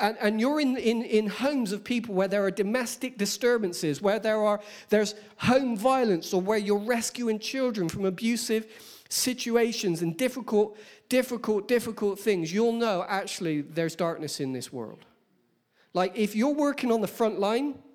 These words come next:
you see it daily. Uh, most of us don't see it that graphically. We, we may come into contact with it every now and then. If we're lucky in life, only a handful of times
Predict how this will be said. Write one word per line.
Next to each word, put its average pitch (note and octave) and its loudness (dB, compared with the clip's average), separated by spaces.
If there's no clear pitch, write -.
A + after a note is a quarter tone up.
you F3+ 0
see F#3+ 0
it F3 -4
daily. E3+ -2
Uh, F#3+ -4
most A#3+ 2
of F#3 -4
us G3+ -2
don't A3+ 2
see A3+ -2
it D#3+ -2
that F3+ -2
graphically. F#3 -4
We, A3+ 0
we B3 2
may C#4+ 0
come D4 -4
into C#4 -4
contact C#4+ -4
with E3 0
it D#3+ -2
every D#4 0
now C4+ 2
and C4 -2
then. A3 -2
If G#3+ 0
we're A#3 4
lucky C#4 -2
in A#3+ 0
life, B3+ -2
only C#4+ 2
a A3+ -2
handful B3+ -4
of A3+ -2
times F3 -2